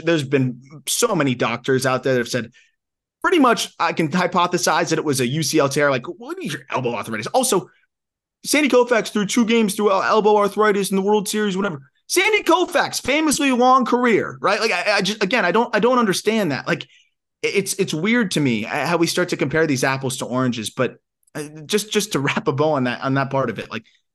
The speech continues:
yeah, every pitcher in the history of time has been worse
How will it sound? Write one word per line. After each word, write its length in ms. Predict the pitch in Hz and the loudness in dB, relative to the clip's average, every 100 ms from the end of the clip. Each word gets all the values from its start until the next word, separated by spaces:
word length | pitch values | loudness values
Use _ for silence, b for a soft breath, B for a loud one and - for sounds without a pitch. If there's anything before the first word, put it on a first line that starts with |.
| - | -2
yeah, 280 | 320 403 - _ _ _ 285 | 0 0 -4 _ _ _ -2
every 200 | 392 370 - | 2 2 2
pitcher 180 | 349 339 | 0 2
in 80 | 311 | 2
the 60 | |
history 240 | 302 349 294 | 2 2 0
of 80 | 226 | -2
time 480 | - 370 233 - _ _ - | -2 0 -2 -4 _ _ 0
has 100 | 202 | 2
been 220 | 226 202 | 4 4
worse 440 | 196 117 - - | 4 2 -2 -8